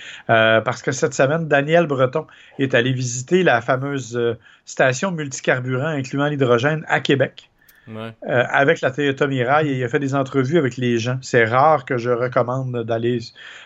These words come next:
Speaker 1: là, là-dessus, mais je pense que là, ça va vous donner une certaine indication, en tout cas, de comment c'est fait.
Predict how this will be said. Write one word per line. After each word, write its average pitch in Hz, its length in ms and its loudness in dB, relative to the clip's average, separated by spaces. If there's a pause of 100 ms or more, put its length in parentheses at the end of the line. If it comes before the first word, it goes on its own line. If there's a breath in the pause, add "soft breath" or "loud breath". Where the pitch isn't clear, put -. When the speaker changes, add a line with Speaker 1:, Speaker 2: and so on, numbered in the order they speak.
Speaker 1:
là, 135 140 2
là-dessus, 139 420 2
mais 160 140 2
je 131 60 -6
pense 156 200 0
que 147 80 0
là, 143 140 4
ça 131 180 2
va 120 80 0
vous 123 120 -4
donner 123 180 0
une 135 60 -4
certaine 131 340 -6
indication, 117 500 -4
en 131 60 -4
tout - 80 -18
cas, 160 100 2
de 131 100 -2
comment 131 300 0
c'est 120 160 -8
fait. 156 220 0